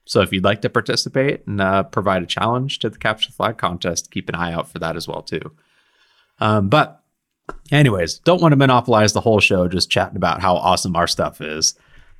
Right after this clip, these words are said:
Um, let's pivot now and actually talk about some of the things that we saw at Black Hat and def con, uh, talk-wise that,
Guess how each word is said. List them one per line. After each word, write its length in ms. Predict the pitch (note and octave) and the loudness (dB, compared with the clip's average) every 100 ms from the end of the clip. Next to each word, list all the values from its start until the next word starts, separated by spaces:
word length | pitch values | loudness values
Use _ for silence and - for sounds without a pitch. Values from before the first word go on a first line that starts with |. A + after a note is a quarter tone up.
| - | -6
Um, 400 | G2+ G#2+ G2 F#2 - | 0 2 2 0 0
let's 200 | - D#3 | -2 -2
pivot 420 | _ - C#3 C#3 | _ -4 -2 -2
now 420 | G#2 F#2+ F2+ E2+ - | 0 2 2 0 -4
and 80 | |
actually 260 | G#2 G#2+ G#2+ | -4 -2 -4
talk 200 | - G#2 | -2 -2
about 240 | - G2 - | 0 0 0
some 160 | A2+ | 0
of 40 | A2 | 0
the 60 | |
things 240 | G#2 A2+ G2 | -2 -2 -2
that 100 | - | -2
we 100 | G2 | -2
saw 360 | - F#2+ F#2+ | 0 2 2
at 440 | F#2 F#2+ F#2+ F2 - | 0 0 0 -2 -2
Black 240 | G2 G2 | -2 -2
Hat 180 | G#2 F#2+ | -2 -4
and 80 | F2+ | 0
def 200 | G#2+ - | -2 0
con, 400 | F2+ F2+ F#2 F#2 | -4 -2 -2 -4
uh, 120 | E2+ | -6
talk-wise 720 | F2+ A2 C3 - F2+ F2+ F#2+ | -4 -2 -2 -2 -4 -2 -4
that, 280 | F#2+ F#2 F2+ | -4 -4 -6